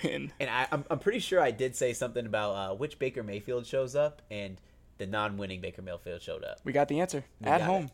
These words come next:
Speaker 2: We got it at home, got beat, got upset, and they stuck the flag in the ground.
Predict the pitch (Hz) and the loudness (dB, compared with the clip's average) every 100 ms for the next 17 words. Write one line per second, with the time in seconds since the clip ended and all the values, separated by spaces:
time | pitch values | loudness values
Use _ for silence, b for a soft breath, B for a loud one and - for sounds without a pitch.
0 | - 104 110 123 - 113 - - 120 117 | -12 -6 0 0 0 -4 -6 -8 -8 -4
1 | 110 107 - 107 98 101 - 110 101 101 | -4 -4 -6 -6 -4 -4 -4 -4 -4 -4
2 | 101 95 - 101 - 95 104 90 87 71 | -8 -8 -6 -6 -8 -10 -6 -6 -8 -12
3 | 65 50 | -14 -14